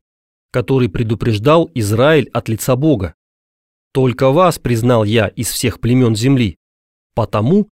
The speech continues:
и взыщу с вас за все беззакония ваши». А потому для всех нас,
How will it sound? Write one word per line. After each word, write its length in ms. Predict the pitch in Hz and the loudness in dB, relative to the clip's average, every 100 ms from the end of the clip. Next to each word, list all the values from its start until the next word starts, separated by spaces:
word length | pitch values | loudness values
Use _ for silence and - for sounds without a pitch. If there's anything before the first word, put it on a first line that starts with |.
| _ - | _ -4
и 100 | 131 | -2
взыщу 440 | 120 135 - 127 | 2 0 0 -4
с 160 | - 104 | -6 -2
вас 360 | 123 170 - _ _ | 0 0 -2 _ _
за 220 | 110 104 | -8 -4
все 260 | 107 - 127 | -4 -2 -2
беззакония 720 | 113 117 113 135 196 131 104 | -2 -2 -2 -2 0 0 0
ваши». 380 | 92 90 - 80 - _ _ _ _ _ _ _ _ | -2 -4 -6 -8 -16 _ _ _ _ _ _ _ _
А 120 | - 120 | -4 -2
потому 400 | 127 131 147 147 | 0 2 2 2
для 160 | 117 | 2
всех 320 | 117 - 110 | -2 -4 -2
нас, 320 | 156 208 - | 0 0 0